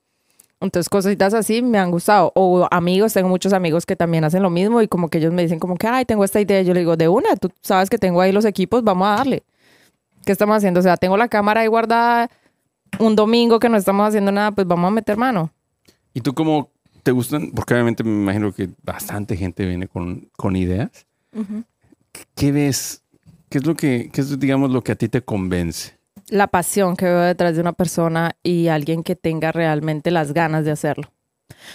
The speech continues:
Speaker 1: Por lo menos ahorita estoy trabajando con alguien, eh, saluditos ahí para Luilby. Eh, es un artista muy duro, realmente, eh, hace muy buena música. Y lo que me gusta de él es que, o sea, yo le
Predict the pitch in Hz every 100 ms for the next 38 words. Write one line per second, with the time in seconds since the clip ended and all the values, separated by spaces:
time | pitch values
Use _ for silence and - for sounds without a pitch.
0 | - - 180 170 165 180 165 165 170 180
1 | 190 185 165 160 175 170 160 170 190 -
2 | - - - 175 170 160 160 160 156 156
3 | 175 170 165 156 160 170 156 165 165 233
4 | - _ _ _ 170 165 160 156 151 -
5 | 165 160 151 - 175 175 170 170 175 -
6 | 165 165 180 185 170 170 160 220 - _
7 | - - 165 156 160 156 160 170 - 170
8 | 165 160 156 151 147 - _ 165 165 170
9 | 175 175 170 180 175 180 220 254 - -
10 | - _ 190 196 190 185 180 175 165 196
11 | 202 185 180 - 208 190 185 175 165